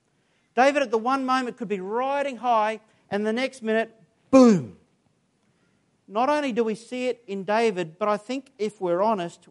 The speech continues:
we will say we see it in ourselves. That we can be flying high and suddenly crash.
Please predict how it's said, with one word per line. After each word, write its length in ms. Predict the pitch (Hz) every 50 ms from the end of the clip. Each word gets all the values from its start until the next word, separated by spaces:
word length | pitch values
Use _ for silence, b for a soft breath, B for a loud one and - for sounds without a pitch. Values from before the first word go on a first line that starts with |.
| _ _
we 140 | 180 185 180
will 160 | 175 175 156
say 400 | - - - 208 202 196 190 175
we 200 | 160 156 165 156
see 280 | - - - 185 180 175
it 100 | 170 -
in 120 | 143 143
ourselves. 640 | 139 131 - - - 170 139 98 90 _ _ - _ _ _ _ _ _ _ _ _ _ _ _ _ _ _ _ _ _ _ _ _ _ _ _ _ _ _ _ _ _ _ _ _ _ _ _ _ _ -
That 100 | 196 190
we 180 | 202 254 285
can 160 | 277 - 233 185
be 140 | 190 170
flying 560 | - _ _ _ 196 202 226 240 247 240 226 202
high 400 | 175 190 185 170 147 123 - - _ _ _ _ _ _ _ _ _ _ _ _ _ _ _ _ _ _ _ _ _ _ _ _
and 160 | - 175 170 -
suddenly 540 | - - - 214 208 202 185 170 160 147 143 _
crash. 800 | _ _ _ 156 147 143 - - - - - - - - -